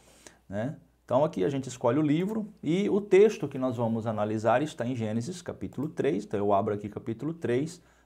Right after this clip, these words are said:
e o verso dezesseis. Então tá aqui o texto, né? Ó, você está vendo aqui o texto, verso dezesseis. E aqui são todos os tipos de traduções bíblicas que nós temos, que eu tenho, né, aqui no, é, dentro desse meu programa.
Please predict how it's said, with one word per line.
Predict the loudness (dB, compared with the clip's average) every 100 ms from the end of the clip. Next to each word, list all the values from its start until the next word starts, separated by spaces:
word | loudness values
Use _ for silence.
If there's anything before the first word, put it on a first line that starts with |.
| -4
e | -2
o |
verso | 2 6 6 6 -8
dezesseis. | -4 -4 -4 -6 0 2 2 -4 -16 _ _ _ _ -8
Então | -4
tá | 2 0
aqui | 2 -4
o |
texto, | -2 0 0 -2 -14 -12
né? | -8 -6 -4
Ó, | -4
você | -6 -10
está | -6 -4
vendo | -2 -2 -4
aqui | -4
o | -4
texto, | 0 -2 -2 -8 -20 -12
verso | -4 -2 -4 -8
dezesseis. | -6 -6 -4 -4 -4 -4
E | -6
aqui | -4
são | -4 -4 0
todos | 4 4 4 0
os | -4 -6
tipos | -6 -4 -4
de | -6
traduções | -2 -2 -2 -4 -4 -4
bíblicas | -2 -2 -2 -4 -6
que | -6
nós | -4 -6
temos, | -10 -16 -16 _ _ -20 -20 _
que | -4
eu | -4
tenho, | -2 -4 -4
né, | -6 -8
aqui | -10 -10 -6
no, | -4 -4 -6 -14 -20 -20 -20 _ -10
é, | -4 -2
dentro | -2 -2 -4
desse | -4 -4 -4
meu | -4 -4
programa. | -2 -2 0 -2 -4